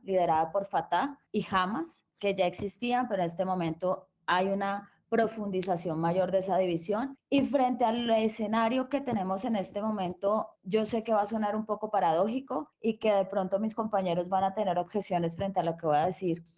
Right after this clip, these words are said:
pero en resolución de conflictos, una de las cosas que sucede es que cuando alcanzamos un punto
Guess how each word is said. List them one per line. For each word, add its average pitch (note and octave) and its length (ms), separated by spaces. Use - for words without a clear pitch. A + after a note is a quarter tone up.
pero G#3+ 440
en A3+ 140
resolución G#3 580
de A3 100
conflictos, A3 600
una A3 180
de A3+ 60
las A#3 160
cosas F#3+ 320
que A#3 120
sucede F#3+ 460
es F#3+ 120
que G#3+ 140
cuando G3 560
alcanzamos G3 640
un A#3+ 140
punto A3+ 560